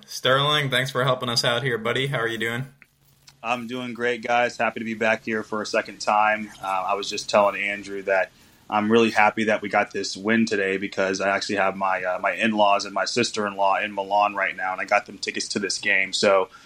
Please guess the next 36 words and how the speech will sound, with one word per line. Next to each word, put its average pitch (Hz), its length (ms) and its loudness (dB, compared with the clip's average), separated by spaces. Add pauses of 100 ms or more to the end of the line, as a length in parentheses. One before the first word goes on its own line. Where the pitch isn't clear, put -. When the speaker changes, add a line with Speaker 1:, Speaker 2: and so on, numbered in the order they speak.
(320)
Speaker 2:
um, 95 200 0
if 95 100 0
I 110 140 6
had 113 200 2
sent 117 200 -2
some 110 100 -8
Americans 107 520 -2
who 107 60 -10
don't 101 180 -4
watch 98 180 -4
soccer 98 320 -8
to 98 180 -10
a 98 40 -8
game 98 260 -2
and 98 260 -8
it 101 80 -14
was 98 120 -10
a 101 40 -8
zero 101 300 0
zero, 98 280 0
I 98 60 2
would 98 140 -8
never 101 240 -4
hear 107 140 0
the 101 120 -6
end 117 160 0
of 131 80 4
it. 156 140 4 (440)
Um, 104 320 0
so 110 160 0
thankfully, 113 460 0 (520)
<laughs> - 580 -20
one. 127 260 6 (1160)
The 98 120 -12
end. 90 280 -14 (840)
Speaker 1:
Uh, 104 400 -2